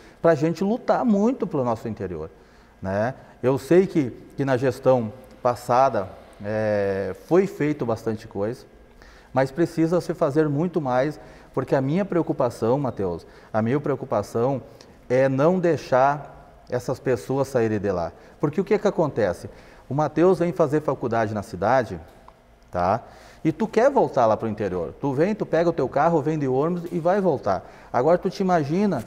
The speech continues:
tu vir fazer faculdade na, na, na cidade, né, se especializar em, em algo que tu gosta, e tu quer voltar pra lá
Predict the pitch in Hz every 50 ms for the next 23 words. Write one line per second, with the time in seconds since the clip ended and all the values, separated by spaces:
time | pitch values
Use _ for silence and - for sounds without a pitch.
0 | - - - - - - - - 165 165 143 113 127 156 185 196 170 127 - -
1 | - - - - - 147 135 123 160 175 170 180 165 170 170 139 135 127 127 123
2 | 120 117 113 110 107 107 107 104 101 101 - - 107 87 107 123 147 151 127 107
3 | 98 90 87 - - - - - 95 98 104 107 104 - 123 110 - 127 113 -
4 | 123 117 113 101 95 120 127 127 120 113 - 117 117 113 110 117 123 120 113 110
5 | - 117 107 113 101 95 104 123 147 156 - - - 104 - - - - - -
6 | - - 151 147 - 180 - - 190 185 175 214 254 254 - 208 190 196 196 185
7 | - - - - - - - - - - 117 107 107 101 95 92 98